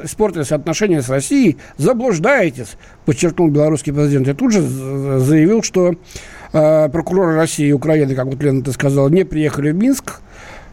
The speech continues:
чтобы разобраться с ситуацией по задержанным, им наплевать на этих ребят, добавил Лукашенко в свойственной ему манере.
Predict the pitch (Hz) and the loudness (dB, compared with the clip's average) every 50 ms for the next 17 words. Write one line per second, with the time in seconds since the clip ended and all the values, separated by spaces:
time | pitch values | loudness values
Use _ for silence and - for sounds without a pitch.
0 | - - - - 220 208 202 214 208 196 214 202 202 220 208 214 196 180 - - | -10 -8 -2 0 0 2 2 2 2 2 0 2 2 0 0 0 -4 -8 -8 -8
1 | - - 214 196 185 - 196 180 190 180 185 180 180 185 185 165 165 175 170 165 | -2 0 0 0 0 -2 -6 -4 -2 0 0 2 2 2 2 2 2 0 0 0
2 | 202 196 190 185 170 151 160 170 180 208 208 - - 143 151 156 - 143 - - | 0 0 2 2 0 0 2 2 2 2 0 -2 -2 -2 -2 -2 -4 -6 -2 0
3 | 151 143 139 127 123 107 - - - - 139 131 127 131 135 135 131 131 131 131 | 0 2 2 2 0 0 -4 -12 -6 -2 -2 0 2 2 2 2 0 -2 -4 -6
4 | 135 - 147 - - 214 220 180 - - 135 147 160 165 - - 156 135 123 127 | -6 -6 -4 -2 0 0 -2 -2 -4 -2 2 2 2 2 2 0 -2 -2 0 0
5 | 127 127 139 143 - - 127 131 131 123 113 117 107 98 - 98 | 0 2 0 0 0 0 0 2 2 2 0 -2 -4 -6 -8 -10